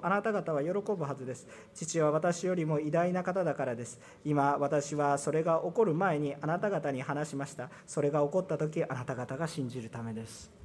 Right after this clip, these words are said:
アーメン。今分からなくても、あなた方に必ず分かる時が来ますよ。でも、それは聖霊に触れられた時に分かります。あらかじめ語っていますよ。私たちにも同様のことですね。私たちの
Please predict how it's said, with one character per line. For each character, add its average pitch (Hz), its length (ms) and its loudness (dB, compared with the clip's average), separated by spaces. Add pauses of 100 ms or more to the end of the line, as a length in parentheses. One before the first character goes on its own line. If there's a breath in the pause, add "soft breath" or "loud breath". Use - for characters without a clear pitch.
(240)
ア 110 40 -10
ー 107 60 -10
メ 117 160 -8
ン。 113 100 -12 (480 soft breath)
今 147 180 -2
分 135 120 -2
か 151 100 -2
ら 147 100 0
な 143 100 0
く 143 80 -10
て 143 120 -4
も、 131 100 -6
あ 131 40 -4
な 135 100 -4
た 139 100 -2
方 131 180 -4
に 127 120 -6
必 135 140 -8 (180)
ず 131 80 -10
分 135 100 -6
か 151 140 -6
る 131 40 -8
時 135 240 -8
が 120 60 -12
来 - 160 -12
ま 135 80 -4
す 127 160 -10
よ。 117 100 -10 (280 soft breath)
で 135 80 -8
も、 123 60 -8
そ - 120 -8
れ 131 60 -4
は 127 40 -4
聖 151 220 0
霊 139 80 2
に 143 120 -2
触 151 100 -2
れ 151 80 0
ら 147 80 0
れ 143 60 0
た 147 100 0
時 147 140 -4
に 143 120 -4
分 135 80 -2
か 139 100 -4
り 131 80 -4
ま 127 60 -10
す。 151 100 -8
あ 147 80 2
ら 143 80 2
か 143 140 2
じ 147 80 -2
め 147 100 0
語 151 200 -2
っ 147 40 -2
て 151 120 -4
い 151 60 0
ま 147 100 -2
す - 80 -10
よ。 151 100 -2
私 165 280 0
た 165 100 2
ち 185 100 -2
に 240 60 2
も 196 100 6
同 147 220 8
様 139 100 8
の 139 80 0
こ 135 80 -2
と 139 140 -2
で 120 40 -6
す - 140 -12
ね。 160 140 -8 (4000 soft breath)
私 214 260 2
た 190 100 4
ち 180 100 -4
の 185 340 2